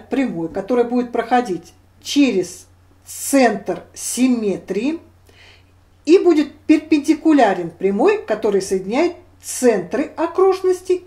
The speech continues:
и центр симметрии. То есть утверждение верно. И второе утверждение. Если две окружности симметричны относительно некоторой прямой, то они симметричны также относительно некоторой точки.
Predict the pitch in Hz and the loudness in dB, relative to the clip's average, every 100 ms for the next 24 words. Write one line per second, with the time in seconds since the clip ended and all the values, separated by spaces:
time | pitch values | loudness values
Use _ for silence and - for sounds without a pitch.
0 | - 392 480 - - 247 302 359 349 - | -4 -2 -4 -12 -2 2 2 2 -6 -8
1 | - - - 262 220 190 185 170 160 156 | -18 -10 -4 -2 0 -2 -4 -8 -8 -10
2 | - _ _ _ _ _ - - - _ | -20 _ _ _ _ _ -20 -20 -20 _
3 | _ _ _ _ - 311 240 - 208 240 | _ _ _ _ -2 0 0 -2 -6 -4
4 | 285 311 466 285 214 208 196 180 170 175 | -4 0 2 2 2 2 2 -2 -10 -16
5 | _ _ _ - 403 415 320 262 233 233 | _ _ _ -4 0 2 4 2 0 -2
6 | 214 196 202 196 185 180 175 165 _ _ | -4 -2 0 0 -2 -8 -12 -16 _ _
7 | _ _ _ _ _ _ _ _ _ _ | _ _ _ _ _ _ _ _ _ _
8 | _ _ _ _ _ _ 226 381 415 370 | _ _ _ _ _ _ 0 2 4 2
9 | 269 233 233 226 214 - 180 - 170 - | 4 4 4 0 -4 -6 -10 -10 -14 -2
10 | 302 359 392 262 202 - 170 160 208 208 | 2 4 2 0 -6 -8 -12 -10 -6 -6
11 | 208 202 190 190 185 - 180 202 330 453 | -6 -6 -4 -4 -6 -12 -6 -2 -2 -4
12 | - - _ 262 262 220 185 - - 233 | -8 -20 _ 2 2 2 -4 -10 -12 -6
13 | 214 196 - 262 - 427 403 320 427 330 | -4 -4 -4 -4 -2 -2 -2 -2 -2 -2
14 | - 196 196 370 240 196 277 - 233 208 | -2 -6 -4 -6 -4 -4 -4 -6 -8 -6
15 | 185 170 - - | -8 -8 -10 -18